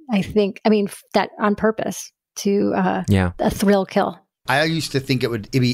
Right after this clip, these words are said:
Speaker 3: interesting if, like, season two and season three were also part of the narrative. So
Speaker 2: Mm-hmm.
Speaker 3: that if you were to keep pulling the ru-, if you keep unpacking it further, the first thing we're told is,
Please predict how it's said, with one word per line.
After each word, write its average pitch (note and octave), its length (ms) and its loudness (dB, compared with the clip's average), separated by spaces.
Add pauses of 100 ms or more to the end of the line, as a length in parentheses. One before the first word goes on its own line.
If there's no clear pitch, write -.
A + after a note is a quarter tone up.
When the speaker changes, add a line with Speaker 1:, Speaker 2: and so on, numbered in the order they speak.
Speaker 3:
interesting A#2+ 580 0 (120)
if, A#2 180 -2
like, G#2+ 440 0 (420)
season C3+ 600 0
two D3 360 4
and A#2 120 -2
season A#2+ 320 0
three B2+ 240 2
were A#2+ 320 0
also E3+ 360 2
part A2+ 260 -2
of F#2+ 120 -6
the G2+ 60 -4
narrative. F#2+ 540 -6 (640)
So C#3 360 2
Speaker 2:
Mm-hmm. C3+ 540 -2
Speaker 3:
that C#3+ 140 2
if C#3 160 2
you D3 140 0
were D3 100 2
to C#3+ 80 0
keep F#3 500 -4 (320)
pulling E3+ 420 2
the C3+ 100 2
ru-, C#3 340 2
if C#3 140 -4
you C#3 140 -2
keep F#3 320 -4
unpacking D#3 540 0
it B2+ 140 0
further, A#2+ 640 -2 (360)
the C#3+ 100 2
first G3+ 280 0
thing F3+ 160 -2
we're D3 120 2
told D#3 300 0
is, A#2 360 0